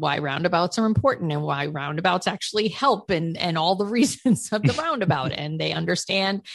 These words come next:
public transportation and they understand, they understand all of this stuff. Okay. And they've worked in transportation. One lives in, uh, Washington State. The other lives in Maine. So it's like two most pol-, polar parts of the camp,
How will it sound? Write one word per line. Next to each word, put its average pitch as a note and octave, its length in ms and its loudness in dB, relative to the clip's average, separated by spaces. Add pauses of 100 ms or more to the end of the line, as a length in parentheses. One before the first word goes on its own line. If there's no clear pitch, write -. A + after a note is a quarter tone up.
(260)
public G#3 260 2
transportation B3+ 840 0
and D3+ 180 0
they D#3+ 140 -2
understand, E3 420 -6
they G3+ 140 2
understand A3 420 4
all D#3 200 2
of C#3+ 80 -4
this C#3+ 180 -6
stuff. - 340 -8 (180)
Okay. D3 380 -2 (380)
And F#3 100 6
they've E3+ 100 6
worked D#3 360 0
in F#3+ 100 0
transportation. E3+ 800 -2
One D#3 240 0
lives D#3+ 320 -2
in, C#3+ 380 -2
uh, D#3 200 -4
Washington F3 480 0
State. D3 300 -4
The D3+ 80 -2
other D#3 180 -2
lives C#3+ 240 -4
in C#3 200 -2
Maine. C#3+ 320 -2
So D#3 160 -8
it's - 120 -10
like C#3+ 160 -12 (160)
two E3 280 -10
most D#3 320 -8
pol-, D#3+ 320 -6
polar E3+ 260 0
parts D#3 320 -6
of D3+ 80 -10
the D3+ 80 -8
camp, - 240 -8